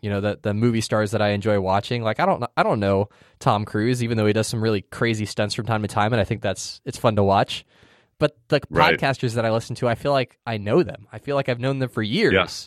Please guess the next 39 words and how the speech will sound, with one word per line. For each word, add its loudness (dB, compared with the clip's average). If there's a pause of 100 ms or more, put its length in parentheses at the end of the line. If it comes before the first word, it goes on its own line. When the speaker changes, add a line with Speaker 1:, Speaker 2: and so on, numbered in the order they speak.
(440)
Speaker 1:
just -2
because 2
they're 4
always 4
in 2
my 0
ear, -2
and -4
I'm -4
always 0
hearing -4
about 0
what's -4
going -6
on -4
in -8
their -2
life. -4 (100)
And -14
so 0 (680)
Speaker 2:
And 0
they're, 4 (380)
they're 2
not 2
playing 0
a 0
character. -2 (480)
So 2
Tom 4
Cruise 2
in 0
Top -2
Gun 4
played -2
a -6
character. -2
He -8
was -2
Maverick, -2